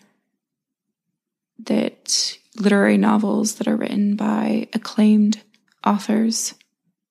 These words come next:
There's all these smatterings of theory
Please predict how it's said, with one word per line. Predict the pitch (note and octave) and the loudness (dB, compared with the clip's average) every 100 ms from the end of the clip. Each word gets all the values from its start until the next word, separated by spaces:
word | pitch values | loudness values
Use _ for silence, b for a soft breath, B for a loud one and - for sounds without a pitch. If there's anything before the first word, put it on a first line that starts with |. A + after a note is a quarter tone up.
| _ _ _ _ _ _ _ _ _ _ | _ _ _ _ _ _ _ _ _ _
There's | A3 A3+ | 2 4
all | |
these | C4 D#4 | 4 2
smatterings | - G#3+ G3 G3 - - - A#3+ A#3 - - - G#3 | 2 2 2 2 0 -2 -2 -2 -2 -2 -6 -6 -4
of | G3 F#3 G3+ - - - _ _ _ _ _ _ _ _ _ | -2 -2 -4 -8 -14 -20 _ _ _ _ _ _ _ _ _
theory | - - G3+ G3 F#3 G3+ G#3 - | -14 2 4 4 2 0 0 -2